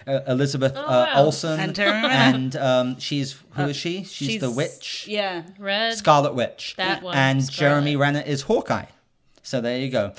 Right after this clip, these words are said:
Speaker 1: Okay, good. So that's Wind River. We'll move on. Uh, the other film I just caught, which I've been wanting to watch for a long time, is Darkest Hour,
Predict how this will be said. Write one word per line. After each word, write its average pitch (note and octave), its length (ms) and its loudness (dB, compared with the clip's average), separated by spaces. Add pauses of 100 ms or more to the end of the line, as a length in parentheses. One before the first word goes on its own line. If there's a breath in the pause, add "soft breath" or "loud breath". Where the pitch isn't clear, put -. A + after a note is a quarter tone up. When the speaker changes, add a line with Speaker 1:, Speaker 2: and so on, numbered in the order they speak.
(220 loud breath)
Speaker 1:
Okay, F#3+ 240 6
good. B2 220 -2
So C#3 160 2
that's D#3+ 260 2
Wind E3+ 300 2
River. C#3 240 4
We'll C3+ 160 -2
move D3 260 0
on. C3+ 320 0
Uh, C3 180 0
the C3 140 0
other D#3 160 0
film E3+ 260 -4
I D#3 120 -2
just D3 260 -8
caught, C#3+ 320 -4
which C3 160 -8
I've B2+ 80 -2
been C3 160 -2
wanting C#3 240 -2
to C#3 100 -6
watch C3+ 200 -2
for B2 120 -6
a A#2 60 -2
long B2+ 260 -2
time, B2+ 320 -6
is A#2 220 -6
Darkest A2+ 580 -8
Hour, B2 380 -6